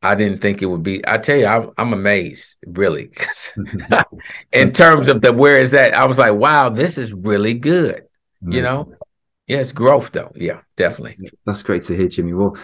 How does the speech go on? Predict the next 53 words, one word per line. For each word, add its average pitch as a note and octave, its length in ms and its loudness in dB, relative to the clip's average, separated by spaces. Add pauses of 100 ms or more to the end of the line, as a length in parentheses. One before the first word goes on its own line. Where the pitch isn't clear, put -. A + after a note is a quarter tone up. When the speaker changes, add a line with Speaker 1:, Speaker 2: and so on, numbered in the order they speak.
Speaker 2:
I've, G#2+ 160 -6 (140)
I've A2+ 140 -4
loved C3+ 220 -2
to, A2 300 0
you A2 80 -2
know, F#2 80 -2
hear, A2+ 260 4
hear A#2 240 -2
a G#2 40 -2
bit G#2+ 120 -6
about - 200 -10
your G2 60 -10
story, G#2 340 0
Jimmy, G2 320 0
and F2+ 180 -6
this F#2+ 140 -6
is - 60 -8
a G2+ 40 -8
great A2+ 320 -2
hack. - 340 -8
I F3+ 40 -6
love G#2 240 -2
this F#3 300 -4 (380)
idea G2+ 300 0
about, F2 340 -4
you F#2+ 80 -14
know, E2+ 80 -10
gratitude G2 600 -4
and F2 100 -6
writing G2+ 320 -2
this F#2 160 -6
down G2 320 -2
and F2 80 -6
how G2 140 -4
it's E2+ 100 -6
been G2 160 -6
so G2 200 -2
transformational F#2+ 680 -8
for F2 160 -8
you. E2+ 80 -6
So F2 160 -8
thanks G2+ 380 -6 (180)
so - 260 0
much G#2 180 0
for - 100 -12
coming G2 260 -4
on G2 120 -2
today E2 240 -6
and E2 100 -8
sharing F#2 380 -4
that D#2+ 160 -8
with F#2 160 -2
us. D2 240 -10